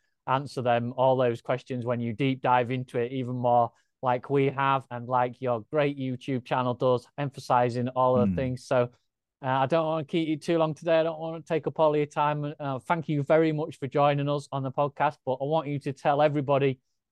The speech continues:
Speaker 1: where they can find you, and, and tell them that your YouTube, where you can find you on YouTube, and anything else you have, like a website or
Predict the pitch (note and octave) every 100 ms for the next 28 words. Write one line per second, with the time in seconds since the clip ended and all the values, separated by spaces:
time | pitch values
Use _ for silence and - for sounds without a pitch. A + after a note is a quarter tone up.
0 | - C3 D#3+ D#3+ D3+ - D3 D3+ C#3+ D3
1 | C#3+ D3+ C#3+ B2 C3 C3 A#2+ B2 B2 A#2+
2 | A#2 - D3 C#3+ C3+ C#3 C3 A#2+ A#2+ D3
3 | C#3 - D3 C#3+ C3 B2+ A#2+ A#2+ C#3 B2
4 | A#2 A#2 C3+ C3+ C#3 A#2 A#2+ E3+ E3+ E3+
5 | D#3 D3 C3+ C3+ C3 B2+ A#2 A#2+ B2+ -
6 | C#3 C3 A#2+ A2+